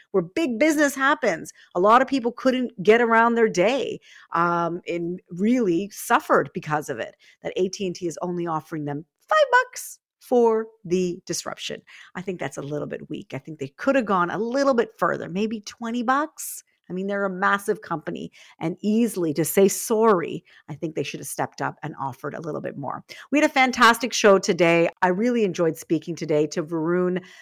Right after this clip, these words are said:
Sriskanda, uh, the realtor and property manager. Also, he's a board member at the Small Ownership Landlords of Ontario, about the, uh, what the le-,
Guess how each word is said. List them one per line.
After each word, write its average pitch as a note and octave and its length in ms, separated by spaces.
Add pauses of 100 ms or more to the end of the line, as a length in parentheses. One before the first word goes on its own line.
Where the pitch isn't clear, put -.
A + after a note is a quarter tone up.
Sriskanda, F3 880
uh, D3+ 340
the E3 120
realtor G3 460
and F3+ 200
property G3+ 340
manager. F#3 440
Also, F#3+ 320
he's E3+ 240
a E3+ 60
board E3+ 340
member D#3+ 260
at E3+ 100
the D3+ 60
Small E3 560
Ownership E3 520 (320)
Landlords F#3 560
of D#3+ 80
Ontario, E3+ 560
about D#3+ 480
the, D#3 280 (360)
uh, D3 300
what F#3 340
the E3+ 240
le-, F3 300